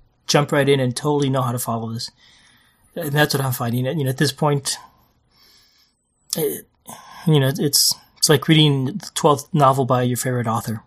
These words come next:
It's all very familiar. Um, but they're, they're well laid out. They're, they're pretty brief. This game does not have very complex or deep rules. I'd s-, I'd say it's maybe eight pages, maybe ten, and light reading it,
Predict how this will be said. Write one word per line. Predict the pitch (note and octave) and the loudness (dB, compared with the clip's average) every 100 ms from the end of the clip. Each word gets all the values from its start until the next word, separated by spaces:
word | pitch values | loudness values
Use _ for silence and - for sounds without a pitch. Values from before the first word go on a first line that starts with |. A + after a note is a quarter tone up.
| _ | _
It's | C3+ B2+ | -4 0
all | C3 C3 | 0 0
very | B2+ B2 | 0 -4
familiar. | - B2+ A2+ A2 - _ - - - - - | -2 -2 -2 -4 -10 _ -20 -20 -20 -20 -4
Um, | F3 F#3 F3+ F3+ F3 D3+ _ - | 0 2 2 0 -2 -6 _ -4
but | - | -2
they're, | F3+ | 0
they're | F3 D#3+ | 0 0
well | D#3 F3+ G3 | 2 2 2
laid | G3+ F#3 | 2 2
out. | D3+ D#3+ D#3+ - - | 2 2 -2 -6 -10
They're, | D#3 C#3+ D3 | -4 -2 0
they're | D#3+ C#3+ | 0 -2
pretty | - F#3 G3 | 2 2 4
brief. | F3+ D#3+ D#3+ - | 4 2 2 0
This | D#3+ - | 0 2
game | E3+ E3 | 2 2
does | C#3+ | 2
not | D#3 D#3 | 0 0
have | D#3+ D3 C#3+ | 0 -2 0
very | D#3 D#3 | 2 2
complex | D3 D3 C#3+ D3 C#3 | 0 0 0 0 -2
or | C3+ C#3+ _ _ _ _ | -6 -10 _ _ _ _
deep | - D3+ D3 | 0 0 0
rules. | C3+ C3 B2+ - _ _ _ _ _ _ _ | -2 0 -2 -6 _ _ _ _ _ _ _
I'd | - D3 | -4 0
s-, | B2+ - - - - - - - - - - | 2 2 2 -4 -12 -20 -20 -20 -20 -20 -14
I'd | - - | -6 2
say | A#3 | 4
it's | G#3 | 4
maybe | E3 C#3+ C#3+ | 2 0 -2
eight | C#3 C#3 - | -4 -4 -4
pages, | C3 B2+ C#3 C3 | -4 -2 -4 -2
maybe | C#3 C3 | -2 -2
ten, | B2+ C3+ A2 A2+ - - | -2 -2 -2 -2 -6 -16
and | - - D#3+ D3 D3 C3 C3+ | -14 -8 -4 0 2 0 0
light | B2+ C3 B2+ | 0 0 0
reading | A#2 A2+ A2 | 0 2 0
it, | A2 | -2